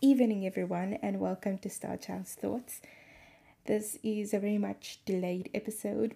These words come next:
but I hope you guys enjoy and have a great weekend. So, just a heads up, this episode was meant to be for Women's Day,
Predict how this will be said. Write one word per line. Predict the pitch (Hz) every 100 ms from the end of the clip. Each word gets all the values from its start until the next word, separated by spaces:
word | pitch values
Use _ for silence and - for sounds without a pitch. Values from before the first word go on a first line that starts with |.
| -
but | 190 -
I | 190
hope | 185 180
you |
guys | 185 190 185
enjoy | 190 185 - 196 208 233 247 -
and | 196 185 180 180 - - -
have | 190
a | 190
great | 185 190 -
weekend. | 202 - 202 - - _ _ _ _ _ _ _ _ _ _ _ _ _ - _ _ - -
So, | - 208 202 -
just | 220 226
a | 220
heads | 185 185
up, | - -
this | 202 226 - -
episode | 214 214 214 - 190 190
was | - 196 190
meant | 190 190
to | -
be | 190 196
for | 196 202
Women's | 185 190 190
Day, | - 175 165 175